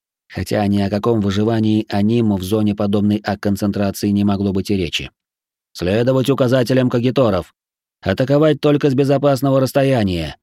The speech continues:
Всем остальным подразделениям огонь!»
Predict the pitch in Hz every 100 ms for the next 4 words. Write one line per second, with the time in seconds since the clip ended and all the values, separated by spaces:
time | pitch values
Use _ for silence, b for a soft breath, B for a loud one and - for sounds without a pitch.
0 | _ _ - 120 131 131 123 131 127 139
1 | 131 127 127 117 127 139 135 131 131 120
2 | 101 - 98 117 160 156 107 76